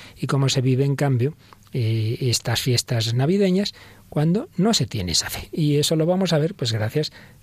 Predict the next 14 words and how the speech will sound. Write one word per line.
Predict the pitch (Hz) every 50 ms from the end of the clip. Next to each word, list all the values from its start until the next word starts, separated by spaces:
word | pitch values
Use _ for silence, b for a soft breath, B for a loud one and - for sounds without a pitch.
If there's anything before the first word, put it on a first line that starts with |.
| B
a | - 127
la | 110 110 117 147 - - - -
literatura. | 139 113 104 104 87 - - 80 - 175 - - 240 240 160 113 - b b b b b b -
Nos | - 117 104 107 120 -
trae | - - 120 113 113 113 110
Mónica, | 110 113 117 120 120 120 113 - 143 143
pues, | - - 120 107 - -
un | 120 113
poquito | 107 117 104 117 110 - 147
esas | 139 - - 110 98 92
dos | 104 110 127
versiones, | 147 156 131 - 147 156 180 196 180 156 131 - - 123
la | 110 98 101
versión | 101 101 107 107 - - - 120 127 123 120 120